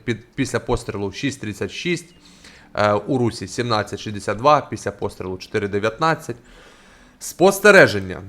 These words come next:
За рахунок, м, оптики чотириста чотирнадцять метрів, но за рахунок, якщо у вас буде трофейна покращена або бонова, ще буде більше. Дальність дії зв'язку,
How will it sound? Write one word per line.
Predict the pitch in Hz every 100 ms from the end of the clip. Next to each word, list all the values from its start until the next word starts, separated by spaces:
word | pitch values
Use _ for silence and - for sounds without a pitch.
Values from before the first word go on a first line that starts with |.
| - _ _ -
За | 113 151
рахунок, | 170 180 175 120 98 - - _ - _ _ _ _ _ -
м, | 101 98 90 - - - -
оптики | 160 160 117 - 98
чотириста | - 139 170 147 -
чотирнадцять | 117 - 120 123 113 110
метрів, | 143 156 135 92
но | 113
за | 107 110
рахунок, | 110 117 101
якщо | 104 -
у |
вас | 101
буде | 90 95
трофейна | 92 101 - 101 101
покращена | - 107 107 - 98 -
або | 95 95
бонова, | 92 101 110 107
ще | 107 104
буде | 98 95
більше. | 92 92 - 95
Дальність | 101 113 107 98 107
дії | 104 98
зв'язку, | 90 92 - 95